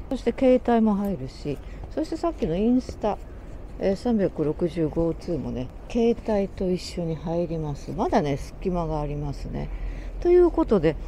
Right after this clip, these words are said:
これが一つあれば、荷物が少ない方だったらね、これだけで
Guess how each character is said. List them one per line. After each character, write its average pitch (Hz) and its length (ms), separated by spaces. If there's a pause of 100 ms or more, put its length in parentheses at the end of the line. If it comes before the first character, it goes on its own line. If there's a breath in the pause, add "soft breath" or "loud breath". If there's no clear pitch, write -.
(420 loud breath)
こ - 180
れ 466 200
が 453 100
一 403 280
つ - 140
あ 254 100
れ 240 100
ば、 151 160
荷 240 180
物 508 220
が 226 100
少 - 200
な 180 140
い 151 40
方 151 240
だ 139 80
っ - 20
た - 140
ら 123 60
ね、 151 200
こ 220 140
れ 247 80
だ 226 120
け - 140
で - 140